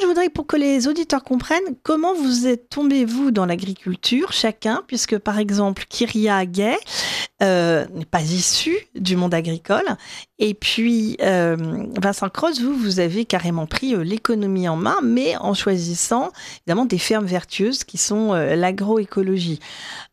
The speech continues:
Euh, donc, euh, bah, d'abord Kyria, et puis après Vincent, vous, vous allez nous, nous raconter comment, euh, euh, vous avez ré-, enfin, vous, pourquoi vous avez décidé de vous engager dans cette voie agricole.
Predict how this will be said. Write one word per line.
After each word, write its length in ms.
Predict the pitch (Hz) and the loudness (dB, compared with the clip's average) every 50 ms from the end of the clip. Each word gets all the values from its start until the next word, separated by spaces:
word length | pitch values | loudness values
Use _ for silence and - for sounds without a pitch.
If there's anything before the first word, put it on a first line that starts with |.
| _ - | _ 0
Euh, 800 | 180 175 170 165 160 160 160 160 156 156 156 151 151 151 151 147 143 - 180 | 2 2 2 2 2 2 0 0 0 -2 -2 -2 -2 -2 -4 -4 -4 -4 0
donc, 360 | 170 208 202 190 180 - - | 0 0 0 0 -2 -2 0
euh, 140 | 185 175 165 | 0 0 2
bah, 160 | 170 180 170 | 2 0 2
d'abord 320 | 180 240 247 254 269 262 | 2 0 0 0 0 -2
Kyria, 460 | - - - 220 208 214 233 262 320 370 | -2 -4 -4 -2 0 0 2 2 2 0
et 40 | |
puis 140 | - - 226 | -2 -2 -2
après 220 | 208 - - - 247 | -2 -2 -2 -2 0
Vincent, 300 | 220 208 214 - 311 339 | 0 0 0 -2 -4 -4
vous, 100 | 311 247 - - | -4 -4 -2 0
vous 120 | 196 202 | 0 0
allez 180 | 208 208 214 226 | 2 2 2 2
nous, 240 | 220 208 202 185 | 2 2 0 0
nous 120 | 180 196 202 | -2 0 0
raconter 460 | 202 214 208 - 196 185 - - 262 | 0 0 -2 -4 -8 -8 -6 -6 -6
comment, 540 | 254 - - 214 202 202 220 240 254 247 202 | -4 -2 -2 0 0 0 0 2 2 2 2
euh, 100 | 175 170 - - - - - - - _ _ | 0 0 -2 -8 -14 -20 -20 -20 -20 _ _
euh, 520 | 226 190 180 180 180 175 - - - - 180 | 0 0 2 2 0 0 0 -2 -2 -2 -4
vous 220 | 175 185 180 180 190 | -2 -4 -2 0 0
avez 200 | 180 180 202 196 | 0 0 0 0
ré-, 260 | - 196 - - 185 | 0 -2 -2 -2 -2
enfin, 300 | 180 165 185 175 170 170 | -2 0 0 0 0 0
vous, 480 | 170 180 170 - - - - - 214 - | -2 -6 -8 -8 -8 -10 -10 -10 -14 -14
pourquoi 300 | - - - - 233 247 | -14 -14 -4 -2 0 0
vous 140 | 240 196 185 | 0 0 -2
avez 120 | 180 175 | -2 -2
décidé 400 | 170 180 180 - - 180 190 220 | -2 -2 -6 -6 -4 -2 0 0
de 140 | 214 190 185 | 0 0 -4
vous 180 | 175 180 175 185 | -4 -2 0 0
engager 460 | 190 190 185 190 185 180 185 190 190 | 0 0 0 0 0 0 0 -2 -2
dans 140 | 190 160 175 | -2 -4 -6
cette 240 | - - - - - | -6 -8 -10 -14 -6
voie 140 | - 170 | -2 -2
agricole. 480 | 160 151 - - 160 - - 147 - - | -2 -2 -2 -6 -12 -14 -14 -14 -14 -14